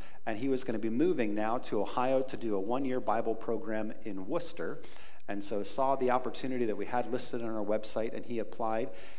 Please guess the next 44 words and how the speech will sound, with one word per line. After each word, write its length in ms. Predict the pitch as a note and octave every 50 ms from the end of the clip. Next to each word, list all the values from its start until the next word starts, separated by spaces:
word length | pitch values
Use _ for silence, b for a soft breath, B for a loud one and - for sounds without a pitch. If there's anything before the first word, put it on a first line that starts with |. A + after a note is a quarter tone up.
| B B B
And 360 | A#2 A2 G#2+ G#2+ G#2+ G#2+ G#2
he 180 | G#2+ - C3 A#2+
has 180 | A2+ C3 B2+ -
a, 200 | A#2 A2 A#2 A#2+ -
a 100 | - A2
last 340 | A#2 B2 B2+ C3 B2+ - -
name 280 | A2+ A2+ A#2 A#2+ B2+ B2
that 140 | C3 C3+
stuck 280 | - - - C3 B2 -
out 200 | B2+ B2 B2 - -
to 100 | - C3
me. 160 | C3 B2+ C3+
His 280 | C3+ C3+ B2+ A2 G2+ A#2
last 300 | A#2 A2+ A2+ - - -
name 240 | A2+ A2+ A#2+ A2+
is 140 | A2 G#2+ G2+
Nenado. 480 | A2+ A2+ A2+ A2+ A2+ A2+ B2 B2 C3 D#3 - - B B B B B B B B
Uh, 200 | A2+ G#2 G#2 - - -
he 160 | B2+ B2 B2+
is 220 | A#2 A2+ A#2 - -
my 160 | A#2+ A#2 A2+
cousin 420 | - - B2+ B2 A2+ B2 A#2+ A2+
Nathan's 480 | A2 A#2 A#2+ B2+ - B2+ A#2+ A#2+ A#2 - - -
oldest 420 | B2 C#3 C#3+ D3+ C#3+ - - -
son, 340 | - G#2 F#2+ F#2+ A2 D#3+ D#3+ - B B B B B B B -
and 260 | A2 A2 G#2+ G#2+ A2
he 200 | - - C3 A#2
was 220 | A2+ A#2 A2+ -
moving 300 | A#2+ D3+ F3 E3+ F3 E3 C3
here 420 | - A2+ G#2+ G#2+ B2+ D#3 - B B B B B B -
and 200 | A#2 A2 A2 A#2
inquired 540 | - A#2 G#2+ A2 - - C3 B2 B2 B2 B2
about 180 | A#2+ A#2+ A#2
the 60 | - G#2+
possibility 760 | - B2 A#2+ - - A2 G#2 A2+ A2+ A2 G#2+ A2 G2+ A2 A2
of, 240 | A2 A2 G#2 G2+ G#2
while 380 | G2+ G#2 A2+ B2+ C#3+ C#3 C3+
in 180 | B2+ B2+ A#2+ A2+
school, 600 | - - - - D#3 A#2+ G2+ F#2+ G2 A#2+ - - B B B B -
uh, 260 | G#2 G2+ G2+ G#2 A2+
working 400 | B2+ A2+ B2+ A#2+ - A#2+ A2+ G#2+
part-time 540 | G2+ - A#2+ - - - - A#2+ A#2 A2 A2
for 200 | - - - -
us 380 | G2+ G2+ G#2+ - - - - -